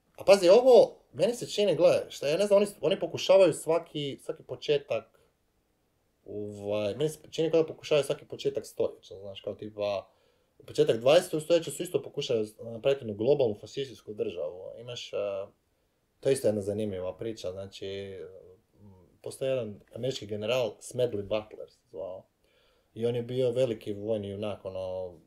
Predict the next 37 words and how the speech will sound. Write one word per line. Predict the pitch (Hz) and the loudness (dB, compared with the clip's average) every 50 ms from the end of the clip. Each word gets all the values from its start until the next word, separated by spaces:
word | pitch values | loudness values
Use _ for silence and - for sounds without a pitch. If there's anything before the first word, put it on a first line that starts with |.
| 76 87 98 101 | -20 -20 -20 -20
više | 107 107 110 127 131 - 104 90 | -20 -16 -12 -12 -10 -10 -10 -10
kampanja | - 101 95 95 - 113 104 98 90 90 90 90 90 90 90 87 85 82 82 76 76 - 87 | -10 -12 -14 -12 -10 -8 -8 -8 -8 -10 -10 -10 -10 -10 -12 -12 -14 -14 -16 -18 -18 -18 -16
američkih | 104 101 107 127 156 175 - - 175 175 160 165 - | -12 -10 -8 -8 -8 -8 -10 -10 -10 -10 -10 -10 -10
i | 151 143 139 139 139 | -10 -8 -8 -6 -8
u | 139 135 | -8 -10
Prvom | - - 131 131 117 | -10 -10 -8 -8 -8
svjetskom | 110 - 120 - - - 101 104 | -8 -10 -14 -18 -18 -16 -12 -8
ratu. | 104 98 - - _ - - _ _ _ _ _ _ - - _ | -8 -8 -8 -10 _ -20 -20 _ _ _ _ _ _ -20 -20 _
I | - 107 | -10 -6
njega | 110 127 175 190 175 | -4 0 2 4 2
su | - - 139 131 - | 2 0 -4 -10 -8
ti | - 117 113 | -6 -6 -4
unajmili | 110 113 131 160 170 156 120 98 90 85 71 92 92 90 - | -4 -2 0 2 2 2 2 0 -4 -8 -10 -10 -12 -14 -6
Prescott | - - 160 170 160 - - 110 98 98 | 2 4 4 4 4 2 -4 -8 -8 -6
Bush | 101 104 110 117 139 156 - - - - _ _ - | -6 -2 0 0 0 0 -2 -6 -12 -14 _ _ -16
i | 101 98 104 | -14 -12 -6
ta | - 123 | -2 -2
ekipa | 110 101 98 - - 123 117 110 - - 95 92 92 90 90 87 90 92 - _ - | -2 -2 -4 -6 -6 -6 -6 -6 -6 -8 -8 -8 -8 -8 -8 -8 -10 -12 -14 _ -14
ovih | 95 92 90 90 90 87 90 95 95 _ _ _ _ _ | -14 -12 -12 -12 -14 -16 -18 -20 -20 _ _ _ _ _
financijera | - - 123 113 110 107 107 - - 131 127 117 98 90 87 | -8 -4 -2 0 0 0 -2 -2 0 2 4 4 2 2 -2
američkih, | 85 87 101 98 110 143 156 - - 196 190 180 - | -8 -8 -8 -6 -6 -6 -6 -8 -6 -6 -6 -6 -6
koji | - 160 156 156 | -4 -4 -2 -2
nisu | 175 170 - 143 | -4 -6 -4 0
baš | 135 147 147 139 | 2 2 4 4
bili | 147 147 135 | 4 4 4
zadovoljni | 127 143 135 127 113 104 104 | 4 4 4 2 0 -4 -4
sa, | - - 113 107 107 101 98 | -6 -6 -6 -4 -4 -4 -6
e, | 95 - _ _ _ _ _ _ _ _ _ - - 98 98 98 95 98 95 | -8 -10 _ _ _ _ _ _ _ _ _ -14 -10 -8 -6 -4 -4 -4 -6
Franklin | 92 - - 131 131 123 113 104 101 | -4 -2 0 0 0 0 -4 -6 -4
Delano | 101 104 113 123 117 98 | -2 -2 0 0 0 -2
Rooseveltom | 92 101 123 143 175 196 196 190 190 - 185 175 170 170 | 0 -2 0 0 0 0 0 0 4 4 4 6 4 2
i | 156 156 | 0 0
oni | 165 165 156 | 0 -2 -2
su | 156 - 143 | -4 -4 -2
njega | 151 165 156 | 0 0 0
htjeli | 151 - 160 165 143 | 0 2 4 4 4
smijeniti. | 113 - - 135 143 135 107 - - | 4 0 -2 -2 0 0 0 0 -4